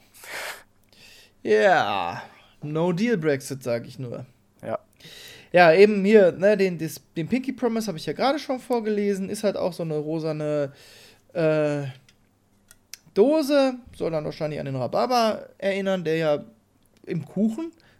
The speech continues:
Speaker 1: der Rhabarberkuchen kommt ja dann meistens rosa, äh,
Speaker 2: Mhm.
Speaker 1: zur Geltung.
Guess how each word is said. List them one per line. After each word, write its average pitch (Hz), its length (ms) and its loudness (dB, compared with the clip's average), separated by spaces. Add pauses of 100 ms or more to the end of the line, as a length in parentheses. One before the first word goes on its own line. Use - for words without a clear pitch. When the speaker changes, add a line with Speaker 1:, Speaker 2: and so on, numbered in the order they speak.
(300)
Speaker 1:
der 160 160 0
Rhabarberkuchen 220 600 0
kommt 226 160 -8
ja 220 80 -2
dann 196 120 0
meistens 190 380 -6
rosa, 247 380 -2 (1000)
äh, 247 400 2
Speaker 2:
Mhm. - 120 -10
Speaker 1:
zur 262 140 -6
Geltung. 269 440 0